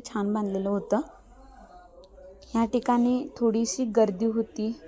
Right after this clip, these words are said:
कारण ह्या ठिकाणी पोलीस थांबले नव्हते, त्यामुळे सगळ्यांना ढकलपट्टी होत होती. पण इथं पण दर्शन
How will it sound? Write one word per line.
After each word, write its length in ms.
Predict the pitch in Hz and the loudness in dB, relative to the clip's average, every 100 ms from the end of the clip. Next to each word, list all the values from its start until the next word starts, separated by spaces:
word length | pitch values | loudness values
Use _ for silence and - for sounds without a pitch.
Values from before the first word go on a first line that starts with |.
| - | -2
कारण 240 | 220 220 | 0 2
ह्या 200 | 233 226 | 0 -2
ठिकाणी 340 | 214 214 214 220 | -6 -4 -2 0
पोलीस 300 | 240 226 233 | 2 4 4
थांबले 300 | 294 269 220 | 6 6 6
नव्हते, 320 | 220 220 214 233 | 0 -2 0 0
त्यामुळे 500 | 226 196 202 208 302 - - - - | 0 0 -2 -2 -2 -6 -18 -20 -4
सगळ्यांना 480 | 226 202 202 208 254 - 214 | 0 2 0 0 -2 -4 -2
ढकलपट्टी 540 | 214 214 214 220 233 | 0 0 0 -2 0
होत 140 | 220 - | 0 -2
होती. 300 | 180 - 196 - - - - - - | -8 -8 -8 -10 -18 -20 -20 -20 0
पण 100 | 254 | 4
इथं 200 | 262 262 | 4 2
पण 220 | 220 233 | 0 2
दर्शन 340 | 233 220 - | 2 0 -4